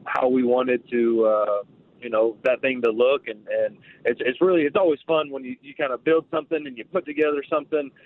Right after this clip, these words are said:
and then you, you go out there and, and, uh, have the success that we did last year at U I W was really cool. And then, uh, you know, on defense, Jonathan Packey is our defensive coordinator. He was Manny Diaz's right-hand man for a really long time, started out as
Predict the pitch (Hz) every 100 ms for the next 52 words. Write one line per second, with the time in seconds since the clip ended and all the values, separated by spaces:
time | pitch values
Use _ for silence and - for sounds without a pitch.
0 | - 113 123 123 123 120 135 143 131 127
1 | 135 135 120 113 113 107 107 107 - 143
2 | 131 120 - - 135 117 117 117 120 117
3 | 123 120 - 120 113 120 113 120 117 113
4 | 104 120 113 110 123 117 117 107 107 104
5 | 101 - - - - 110 110 107 117 127
6 | 113 110 123 123 131 120 123 120 117 110
7 | 127 120 - 117 107 117 113 107 - 123
8 | 123 120 135 120 117 123 123 120 123 123
9 | 117 113 123 123 123 120 120 _ - _
10 | 123 127 127 117 110 107 123 123 123 123
11 | 120 127 123 120 131 120 117 120 113